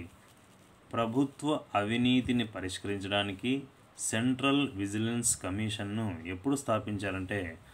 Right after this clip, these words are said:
పంతొమ్మిది వందల అరవై నాలుగో సంవత్సరంలో ఫిబ్రవరి నెలలో స్థాపించడం జరిగింది.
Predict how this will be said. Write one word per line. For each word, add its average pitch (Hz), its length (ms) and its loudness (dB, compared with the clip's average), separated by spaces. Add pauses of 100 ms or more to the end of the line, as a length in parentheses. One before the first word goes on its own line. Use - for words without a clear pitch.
(280)
పంతొమ్మిది 135 460 4
వందల 127 320 4
అరవై 107 380 4
నాలుగో 98 380 -2
సంవత్సరంలో 92 680 -4 (1040)
ఫిబ్రవరి 123 540 4
నెలలో 110 480 0 (240)
స్థాపించడం 104 840 -2 (120)
జరిగింది. 98 760 -2